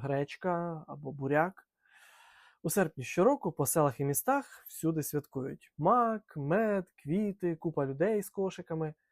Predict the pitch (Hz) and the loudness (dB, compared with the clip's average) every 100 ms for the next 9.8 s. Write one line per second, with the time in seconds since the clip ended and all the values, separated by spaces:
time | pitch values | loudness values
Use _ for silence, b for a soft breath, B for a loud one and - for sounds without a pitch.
0 | _ _ _ - 156 156 151 143 - 147 | _ _ _ 0 2 2 0 -2 -8 -6
1 | 262 294 147 - 208 226 233 208 196 143 | -6 -4 -8 -4 -4 -4 -4 -2 0 0
2 | 139 165 _ _ _ - 208 156 131 - | -2 -8 _ _ _ -4 2 2 0 -6
3 | 156 - 139 127 135 156 - 156 127 143 | -8 -6 -6 -6 -8 -10 -8 -6 -6 -8
4 | _ _ _ _ B B 170 - 233 - | _ _ _ _ B B -6 -2 -2 -2
5 | 196 175 190 - 160 123 - - _ _ | -2 -2 -4 2 0 0 -8 -14 _ _
6 | _ B B B B B B 156 185 - | _ B B B B B B -2 0 2
7 | 302 302 - - 185 180 - - 139 190 | 2 4 2 2 2 0 -2 -6 -2 0
8 | 247 190 - 175 233 214 - 208 - - | 0 -4 0 0 0 -4 -4 -6 -2 0
9 | 156 170 214 151 135 180 180 | 2 2 2 0 -2 -2 -2